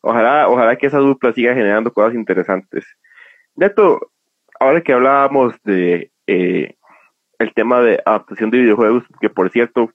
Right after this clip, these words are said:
bueno, a, a veces no sabemos qué tanto de fiar, pero I G N le dio un siete a Halo, la adaptación de Halo.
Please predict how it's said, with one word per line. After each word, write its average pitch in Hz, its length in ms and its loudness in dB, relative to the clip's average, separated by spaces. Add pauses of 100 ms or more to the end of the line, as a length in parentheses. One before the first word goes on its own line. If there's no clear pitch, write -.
bueno, 117 280 0
a, - 240 -4
a 101 100 2
veces 143 160 0
no 151 120 0
sabemos 151 260 0
qué 151 100 -4
tanto 147 260 -6
de 151 120 0
fiar, 113 360 0 (760)
pero 101 1000 2
I 117 180 0
G 131 180 0
N 135 200 0
le 123 120 2
dio 110 300 4
un 127 240 0
siete 131 680 -2
a 95 320 -2
Halo, 139 500 0 (540)
la 98 80 0
adaptación 95 340 -4
de 120 140 -2
Halo. 127 360 -4